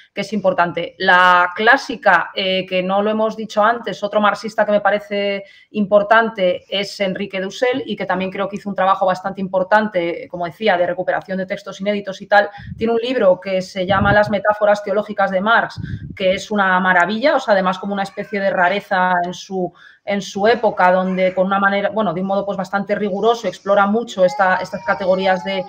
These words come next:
de fetichismo, pero con, con una potencia filosófica importante y preguntándose, pues, por la noción de totalidad que hay en juego, el concepto de capital, y es un libro, para los que les guste como la carga filosófica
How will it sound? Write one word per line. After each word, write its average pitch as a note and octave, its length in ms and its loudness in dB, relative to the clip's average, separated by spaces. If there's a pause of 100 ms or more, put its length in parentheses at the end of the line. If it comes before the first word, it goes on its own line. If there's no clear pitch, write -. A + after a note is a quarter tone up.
(300)
de G3+ 140 0
fetichismo, G#3 720 -2
pero F#3 220 4
con, F#3 260 2
con F#3+ 220 -2
una G#3 320 2
potencia G#3 320 -4
filosófica G3+ 440 -4
importante G#3 600 0
y E3+ 60 -2
preguntándose, F3+ 680 -2
pues, F#3+ 160 -16
por G3 160 -4
la F#3 80 2
noción F3+ 320 -6
de F#3+ 80 -8
totalidad F#3 580 0
que F#3+ 60 -8
hay F3+ 140 -2
en F3 100 -8
juego, G#3 560 4
el G3+ 80 2
concepto - 320 -6
de F#3 100 6
capital, F3+ 480 4
y G3+ 60 -4
es G3 140 -8
un G3+ 80 -6
libro, G3+ 320 0 (320)
para F#3+ 160 6
los F#3+ 100 2
que - 80 -8
les F#3 140 0
guste G#3 180 -6
como G#3 140 2
la G3 100 2
carga G3 220 4
filosófica G3 580 -6